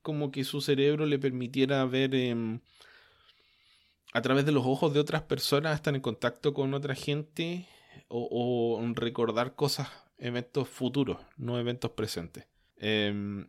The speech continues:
así que hay aquí unos elementos de ciencia ficción, otros elementos medios esotéricos,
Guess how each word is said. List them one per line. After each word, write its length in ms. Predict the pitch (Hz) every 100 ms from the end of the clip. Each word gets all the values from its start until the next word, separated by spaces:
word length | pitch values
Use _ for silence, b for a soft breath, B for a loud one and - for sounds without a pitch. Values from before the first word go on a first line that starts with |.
| -
así 320 | 113 113 135
que 120 | 139
hay 160 | 139 151
aquí 280 | 143 147 156
unos 520 | 156 147 147 139 131
elementos 580 | 127 123 127 135 156 135
de 100 | 131
ciencia 400 | - 143 139 143
ficción, 960 | - 117 - - 135 147 147 143 135 -
otros 300 | 127 131 123
elementos 440 | 123 120 123 - 123
medios 320 | 127 131 127
esotéricos, 640 | 110 120 131 147 151 170